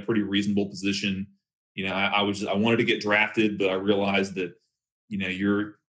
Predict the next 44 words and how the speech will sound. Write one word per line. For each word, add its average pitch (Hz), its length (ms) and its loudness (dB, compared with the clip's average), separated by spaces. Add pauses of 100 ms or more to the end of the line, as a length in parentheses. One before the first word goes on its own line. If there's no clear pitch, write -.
(120)
you, 107 340 -6
you 120 100 2
have 131 60 0
to - 80 2
prove 135 300 2
yourself 104 420 2
no 104 80 0
matter 101 180 2
where 101 140 0
you 98 100 0
get 101 160 0
selected. - 600 -6 (240)
And 95 100 -10
so 95 340 -2
I 95 80 2
was 98 100 -2
just 95 160 -10
ready 104 160 4
to 101 80 -2
go 104 100 2
to 98 100 0
work. 101 360 0
And, 85 180 -6 (380)
you 95 100 -4
know, 92 40 -6
when 95 100 -2
I - 20 -2
got 101 160 0
that - 220 0
phone 104 160 0
call 98 260 2
from 98 140 -4
Mister 98 260 -2
Kraft 98 380 0
and 85 100 -10
Coach 92 160 0
Belichick, 92 560 -2
I - 20 -20
mean, 92 100 -10
that 92 100 -6
was 90 80 -8
just 95 160 -8
a - 20 -12
dream 90 260 -8